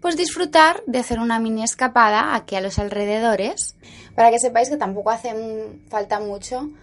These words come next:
para descubrir un mundo completamente diferente también en el Mediterráneo. A mí la verdad es que me encanta Valencia por su luz, eh, toda su arquitectura, todos los tesoros.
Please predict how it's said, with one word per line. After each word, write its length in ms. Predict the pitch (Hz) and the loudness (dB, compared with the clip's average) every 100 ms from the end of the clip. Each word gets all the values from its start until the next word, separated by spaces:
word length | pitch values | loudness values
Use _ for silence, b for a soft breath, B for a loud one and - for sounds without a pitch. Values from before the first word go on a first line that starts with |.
| B B - - | B B -14 0
para 280 | 190 180 | 2 4
descubrir 540 | 180 185 - 185 185 202 | 4 2 -4 -4 -4 -4
un 100 | 196 | -6
mundo 280 | 196 208 214 | -4 -2 -2
completamente 560 | 190 180 185 185 185 | -4 -4 -2 -2 -2
diferente 560 | 190 190 196 190 196 208 | -4 -4 -6 -6 -8 -6
también 340 | 196 180 175 | -6 -6 -6
en 140 | 175 165 | -6 -6
el 80 | |
Mediterráneo. 760 | 160 147 - - - - 160 156 - - _ _ B B B | -6 -8 -6 -6 -6 -10 -12 -16 -20 -20 _ _ B B B
A 80 | - | 6
mí 80 | 349 | 8
la 80 | 240 | 10
verdad 180 | 240 | 8
es 100 | 233 | 6
que 100 | - | 0
me 80 | 247 | -8
encanta 320 | 202 185 190 | -6 -6 -4
Valencia 760 | 196 190 208 214 - 233 214 220 | -4 -4 -6 -10 -10 -6 -4 -4
por 160 | 190 190 | -8 -10
su 160 | 180 | -14
luz, 760 | 185 196 196 196 196 196 190 185 - | -12 -8 -6 -6 -6 -6 -8 -16 -10
eh, 320 | 185 180 170 | -6 -4 -6
toda 220 | 175 185 | -4 -6
su 100 | 190 | -6
arquitectura, 920 | 196 170 185 165 165 - 202 202 196 | -8 -8 -10 -10 -10 -4 0 2 0
todos 180 | 190 202 | 0 -2
los 160 | 220 214 | -2 -4
tesoros. 460 | 202 202 202 208 | -8 -6 -4 -6